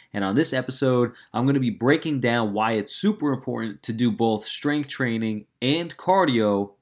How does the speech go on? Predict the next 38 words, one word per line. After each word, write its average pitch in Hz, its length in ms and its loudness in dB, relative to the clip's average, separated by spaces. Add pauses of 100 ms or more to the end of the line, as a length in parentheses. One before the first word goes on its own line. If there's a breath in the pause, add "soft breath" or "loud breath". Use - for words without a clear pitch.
(120)
when 110 140 0
you're 101 80 -2
trying 113 300 0
to 95 60 0
lose 123 380 6
weight, 127 340 2
get 120 200 4
shredded, 117 560 0
get 110 200 0
jacked, 110 440 -2
look 117 240 0
amazing, 107 500 -2
and 98 240 -4
feel 101 500 -2
good 92 320 -4 (400 soft breath)
too. 123 280 4
But 95 180 0
before 147 380 2
I 143 60 4
dive 127 440 6
in, 127 280 4 (360 loud breath)
if 107 140 -2
you 120 80 2
guys 117 240 2
can - 140 -6
please 143 300 4
do 127 120 0
me 123 160 0
a 113 60 -2
favor 135 360 2
and 107 300 -2
leave 120 260 2
a 120 80 -4
review 101 800 0
for 95 300 -2
this 85 260 -6
podcast 90 720 -4
if 143 300 0